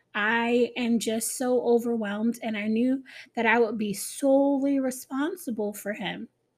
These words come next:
I just stopped falling asleep at work during nap time because Ruth is now sleeping through the night. Of course, no one listened to me, and my sister ended up being pressured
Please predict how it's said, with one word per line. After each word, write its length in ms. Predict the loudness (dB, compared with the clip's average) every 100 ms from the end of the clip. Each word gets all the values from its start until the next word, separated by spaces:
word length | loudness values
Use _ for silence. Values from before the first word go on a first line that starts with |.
| _ _ _ _ _ _ _ _ _ _ _ -2
I 140 | 0 0
just 400 | 0 2 2 -2
stopped 480 | -4 -2 -2 -6
falling 460 | -4 -2 0 2 2
asleep 360 | 0 -2 -4 -2
at 140 | 0
work 260 | 0 0 0
during 240 | -2 0
nap 240 | -2 -6
time 380 | -6 -2 -2 -4 -10 -20 -14 -4
because 380 | 0 2 2
Ruth 460 | 4 2 2 -2 -16 _ 4
is 220 | 4 6
now 200 | 2 0
sleeping 440 | -2 -4 -2 -2
through 160 | 0 0
the 100 | 0
night. 360 | -2 -2 -4 -8 -20 -20 _
Of 200 | -6 -6
course, 420 | -2 0 0 2 2
no 160 | 4
one 180 | 4 4
listened 480 | 2 -2 -4 -6 -6
to 120 | -4
me, 360 | -2 0 -2 -4 _ _ _ _ -4
and 100 | -2
my 160 | -2
sister 480 | -2 -4 -4 0 0
ended 300 | 2 0 0
up 180 | 0 0
being 220 | 0 0
pressured 640 | -2 -8 -4 -2 0 -2